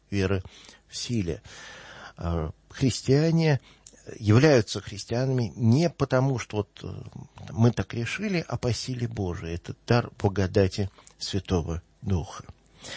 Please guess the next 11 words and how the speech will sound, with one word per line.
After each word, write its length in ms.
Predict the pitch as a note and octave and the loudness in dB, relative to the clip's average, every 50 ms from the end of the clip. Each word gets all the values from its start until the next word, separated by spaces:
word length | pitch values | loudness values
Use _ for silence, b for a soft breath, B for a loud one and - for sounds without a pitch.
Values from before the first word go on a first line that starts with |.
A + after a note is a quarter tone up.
| B B B B B B B B | B B B B B B B B
Напомнив 800 | - B2 C#3 - - F3+ G3+ G#3+ G#3 F#3+ F3+ D#3+ D3 - - - - _ _ | 4 4 4 4 0 2 4 4 6 4 4 2 0 -2 -6 -12 -18 _ _
о 400 | - B2+ C3 C#3 C#3 C3 A2+ - - _ _ _ _ _ _ _ _ _ | -6 -4 0 0 2 0 0 -2 -6 _ _ _ _ _ _ _ _ _
пришествии 640 | - C3 D3 - - D#3 C3+ A2 - - G#2+ G#2 | 2 2 2 4 4 4 4 4 2 0 -2 -2
Господа, 580 | G2 F#2+ F#2+ F2 D#2+ - - - - - - - - B B B B B B B B B - | 0 0 -2 -2 -2 -6 -10 -12 -14 -14 -16 -18 -20 B B B B B B B B B 2
о 160 | - F#3+ - | 4 4 4
том, 320 | - - - E3+ F3+ F3 D#3 | 4 2 2 4 4 4 4
что, 540 | - - - - C#3 C3+ C3 C3 B2+ A#2+ B B B B B B B B _ | 2 0 0 4 4 6 6 6 4 2 B B B B B B B B _
э, 220 | - - A2 G#2 G#2 | -6 -2 -2 -2 -2
действительно 680 | F#2+ G#2+ A#2+ A2+ - - C3 C#3 D#3 D3 - D3 C#3+ C#3 | 0 -2 -4 -4 -4 -6 -6 -4 -4 0 2 2 2 2
будет 300 | B2 B2 B2+ A#2+ A#2+ A2+ | 2 0 0 0 0 -2
суд, 440 | - - - G2 G2 - - - - | -2 -6 -8 -8 -10 -10 -14 -18 -20